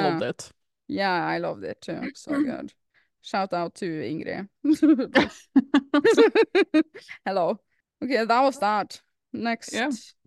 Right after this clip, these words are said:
Speaker 2: next up, let's see. We have braces. It's a whole thing. Have you been following the braces story on my Instagram?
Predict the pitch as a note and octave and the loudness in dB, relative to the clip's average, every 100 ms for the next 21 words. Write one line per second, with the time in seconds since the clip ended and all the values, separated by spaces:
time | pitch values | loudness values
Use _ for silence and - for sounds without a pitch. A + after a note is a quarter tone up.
0 | _ _ _ C#4 G#3+ A3 - A3+ D4+ - | _ _ _ -8 -6 -8 0 2 2 0
1 | - _ G#3+ F#3+ - - G#3 F#3+ F3+ E3+ | -16 _ -12 -12 -14 -16 -10 -6 -4 -4
2 | E3+ E3+ E3+ - _ _ _ _ G#3+ A#3 | -4 -4 -4 -8 _ _ _ _ -4 0
3 | B3 A3 G#3 G#3+ G#3+ F#3 G#3 G3 G#3 A#3 | 0 2 2 2 0 -4 -12 -4 2 2
4 | D4+ - F#3+ B2 C#3 - - _ _ - | 2 -2 -2 -2 -4 -10 -20 _ _ -10
5 | G3 - F3 G3 F3 - E3+ D#3+ F#3+ G#3 | -10 -4 -2 0 0 -2 -4 -4 -6 -6
6 | G3 G#3 F#3+ G3 - F#3+ F#3+ F#3+ F3 E3+ | -4 -4 -4 -4 -2 0 0 0 -4 -4
7 | F3 E3+ - G3 - - F#3 F#3 F#3 F3+ | -2 -4 -4 -8 -8 -6 -4 -2 -2 -4
8 | F3+ F3 F3 F#3 - F#3 F3+ G#3 | -6 -6 -6 -8 -10 -10 -8 -8